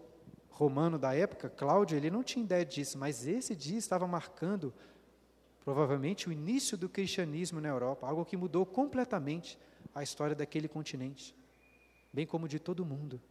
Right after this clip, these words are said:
E a primeira cidade da Europa que recebeu influência de cristiani-, do cristianismo com Paulo foi Filipos.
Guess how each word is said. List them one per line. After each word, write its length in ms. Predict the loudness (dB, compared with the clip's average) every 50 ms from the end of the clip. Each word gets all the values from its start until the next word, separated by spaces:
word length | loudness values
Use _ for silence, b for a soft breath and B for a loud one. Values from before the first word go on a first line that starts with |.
| _ _ _ _ _ _ _ _ _ _ _ _ _ B B B B B B B B B
E 60 | 2
a 40 | 4
primeira 280 | 4 6 6 8 8
cidade 340 | 8 6 4 4 4 4 6
da 80 | 6 6
Europa 320 | 6 8 8 6 4 2
que 120 | -4 -2 -2
recebeu 360 | -2 0 -2 -2 0 0 0
influência 760 | 0 -2 -4 -4 0 2 4 4 4 4 4 4 4 2 2 B B B B B B B B -14 -10
de 120 | -10 -8
cristiani-, 520 | -6 -6 -6 0 0 0 0 2 0 0
do 100 | 0 -2
cristianismo 640 | -2 -4 -4 -2 0 -2 0 0 0 0 0 -2 -2
com 140 | -4 -6 -8
Paulo 300 | 0 4 4 6 6 4
foi 360 | 2 2 4 4 4 4 2 -2 B B B B B B B B
Filipos. 1000 | -20 -18 -16 -4 0 0 0 2 2 2 0 0 -2 -12 -14 -14 -16 -18 -18 -20